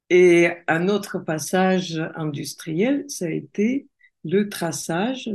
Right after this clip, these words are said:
traçage électrique. Donc, c'est la compensation des déperditions de chaleur. Donc, on est toujours, toujours, toujours dans l'énergie. Mais bon, les choses changent, le monde change.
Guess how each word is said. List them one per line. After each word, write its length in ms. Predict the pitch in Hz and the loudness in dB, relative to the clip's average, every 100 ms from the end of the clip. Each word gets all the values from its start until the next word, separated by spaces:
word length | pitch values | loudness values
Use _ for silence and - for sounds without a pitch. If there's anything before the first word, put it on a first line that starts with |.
| - | -10
traçage 460 | - 160 156 165 170 | -10 -8 -2 0 0
électrique. 720 | 147 139 - 233 269 - - _ _ _ _ - 311 | -2 -4 -8 -6 -6 -8 -20 _ _ _ _ 0 4
Donc, 400 | 202 180 233 - | 6 4 2 -2
c'est 320 | - - 208 | -6 0 2
la 120 | 180 | 2
compensation 920 | 175 196 190 190 185 156 151 220 226 | 0 -4 -2 -4 -2 -2 -2 -2 -2
des 160 | 175 156 | 0 0
déperditions 720 | 151 139 170 165 156 202 196 | 0 -2 -4 -4 -4 -2 -2
de 100 | 180 | -2
chaleur. 560 | - 165 151 - - _ _ - | -2 -4 -4 -8 -14 _ _ -10
Donc, 200 | - - | -10 -4
on 160 | 190 190 | 0 0
est 260 | 185 - | -2 -8
toujours, 560 | - 277 226 214 254 - - | -4 -2 0 -2 -4 -10 -8
toujours, 360 | 208 185 190 | -4 -4 -8
toujours 340 | - 175 175 175 | -6 -6 -4 -4
dans 180 | 170 160 | -4 -2
l'énergie. 600 | 147 143 - 135 - _ _ _ _ _ _ _ _ _ _ _ _ _ _ | -2 -4 -6 -10 -14 _ _ _ _ _ _ _ _ _ _ _ _ _ _
Mais 200 | 190 196 | 2 4
bon, 340 | 165 175 - _ | 2 0 -6 _
les 140 | 160 | -2
choses 360 | 165 202 175 156 | 0 0 -2 -2
changent, 520 | - 208 240 254 208 | -2 0 2 0 2
le 120 | 185 | 0
monde 380 | 175 165 165 156 | 0 -2 -4 -6
change. 580 | 143 - 214 247 247 220 | -6 -2 0 2 0 -4